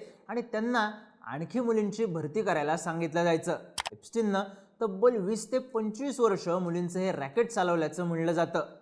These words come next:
दोन हजार एकोणीस मध्ये त्याला अटक होईपर्यंत हे सगळं सुरूच होतं. आता एप्स्टीन फाईल्स म्हणजे काय, तर अनेकांना वाटतं ही एप्स्टीनच्या क्लायंटची एक गुप्त यादी आहे, पण प्रत्यक्षात तसं नाही. एप्स्टीन फाईल्स म्हणजे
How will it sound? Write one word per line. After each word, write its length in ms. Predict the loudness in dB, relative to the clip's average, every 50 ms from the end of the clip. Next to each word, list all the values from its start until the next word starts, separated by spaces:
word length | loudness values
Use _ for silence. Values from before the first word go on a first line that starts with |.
| -18 -14
दोन 180 | -10 -8 -6
हजार 200 | -4 -2 -2 -2 -2
एकोणीस 500 | -4 -8 -10 -4 -2 0 0 0 0 -2
मध्ये 240 | -6 -4 -4 -4 -2
त्याला 240 | 0 0 0 0 -2 -4
अटक 360 | -6 -4 -4 -4 -4 -4 -4
होईपर्यंत 540 | -2 0 0 2 2 4 4 4 2 2 2 0 0 0 -2 -8 -20 -20 _ _ _ _ -4
हे 120 | 0 0 0
सगळं 380 | 2 2 4 6 6 6 6 4 0 -6 -14 -18 -8 -2
सुरूच 280 | 0 2 2 2 2 2
होतं. 320 | 0 2 2 2 0 0 -4 -14 -20 -14 -10
आता 200 | -8 -2 2 4
एप्स्टीन 460 | 6 6 4 2 -2 -6 -6 -6 -4
फाईल्स 320 | -2 0 2 2 2 0 0
म्हणजे 320 | -2 0 0 2 2 2
काय, 180 | 4 4 2 0 -2 -8 -14 -12
तर 100 | -10 -8
अनेकांना 540 | -6 -4 -4 -4 -2 0 0 0 2 2 2
वाटतं 320 | 2 2 0 -2 -4 -4
ही 200 | -2 0 0 -2 -2 -4
एप्स्टीनच्या 540 | -8 -12 -10 -8 -6 -4 -4 -2 -2 -2 -2
क्लायंटची 600 | -4 -4 -4 -2 -2 -2 -2 -2 -4 -4 -4 -2
एक 140 | -2 -2 -4
गुप्त 240 | -8 -8 -6 -2 0
यादी 360 | 2 4 4 4 4 4 4
आहे, 220 | 2 4 2 0 -2 -4 -8 -14 -4 0
पण 220 | 2 2 2 2 -2 -4 -10 -16 -20 _ _
प्रत्यक्षात 480 | -12 -12 -8 -4 -2 -2 -2 0 -2 -2 -2 -2
तसं 200 | -4 -2 -2 -2
नाही. 120 | -2 -2 -4 -6 -12 -20 -20 -14 _ -4 -2 -2
एप्स्टीन 380 | -2 -2 -2 -2 -2 -2 -2 -2 -2
फाईल्स 320 | 0 2 4 4 2 2 -2
म्हणजे 340 | -4 -4 -2 -2 0 0